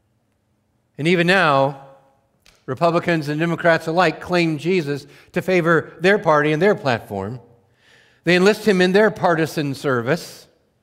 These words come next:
much like Simon the Zealot wanted Jesus to stand up against Rome, and Matthew drew his salary from Rome.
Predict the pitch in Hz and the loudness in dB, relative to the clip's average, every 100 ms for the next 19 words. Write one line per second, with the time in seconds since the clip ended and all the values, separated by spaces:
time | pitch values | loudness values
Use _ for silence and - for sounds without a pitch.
0 | _ _ _ 160 185 - 170 160 - 185 | _ _ _ -6 -6 0 0 0 0 0
1 | 180 165 147 175 160 143 - - _ _ | 0 -2 2 2 4 0 -6 -20 _ _
2 | _ - 160 160 123 190 185 165 - - | _ -4 0 0 0 0 0 -2 -8 -20
3 | _ 165 - 190 180 185 175 160 143 190 | _ -10 0 2 2 2 0 -2 0 2
4 | 180 156 147 151 - _ _ _ _ 151 | 4 2 0 -6 -12 _ _ _ _ -4
5 | 156 180 175 165 156 147 131 - _ _ | 0 0 0 0 2 0 -6 -18 _ _
6 | _ _ _ _ _ _ _ _ - 135 | _ _ _ _ _ _ _ _ -10 -4
7 | 151 156 - 185 175 127 113 123 107 107 | -2 -2 -2 0 0 0 -4 -8 -6 -6
8 | 98 101 104 | -6 -8 -12